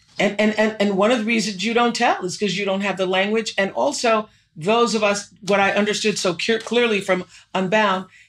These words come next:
it has been ingrained into us that it is our fault. It's not even his fault.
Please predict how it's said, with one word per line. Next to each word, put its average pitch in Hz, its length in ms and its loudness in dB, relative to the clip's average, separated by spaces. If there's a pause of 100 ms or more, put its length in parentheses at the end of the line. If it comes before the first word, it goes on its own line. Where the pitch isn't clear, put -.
(120)
it 226 120 2
has 214 180 2
been 196 160 2
ingrained 214 960 0
into 214 420 -2
us - 540 -2 (460)
that 185 260 2
it 185 100 2
is 170 380 0
our 190 320 2
fault. 151 640 0 (440)
It's 165 200 -2
not 190 240 2
even 180 640 0 (920)
his 294 360 2
fault. 165 540 0